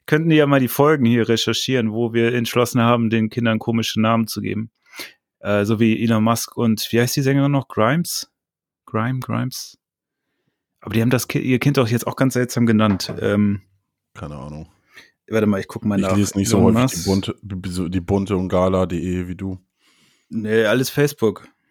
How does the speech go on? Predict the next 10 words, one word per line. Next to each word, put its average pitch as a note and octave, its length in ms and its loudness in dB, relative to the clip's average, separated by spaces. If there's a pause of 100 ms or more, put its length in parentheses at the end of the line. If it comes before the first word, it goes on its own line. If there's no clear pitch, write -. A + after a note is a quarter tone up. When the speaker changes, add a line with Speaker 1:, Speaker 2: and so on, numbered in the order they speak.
(520)
Speaker 2:
Mhm. F#2+ 120 -20
Speaker 1:
Kommt A2+ 260 -8
alles C#3 420 0
Speaker 2:
Mhm. B2 60 -6
Speaker 1:
über B2 160 0
Facebook. A2+ 640 -6 (460)
Also C3 260 2
das A#2+ 220 2
Kind F#3 340 2
heißt D#3+ 760 0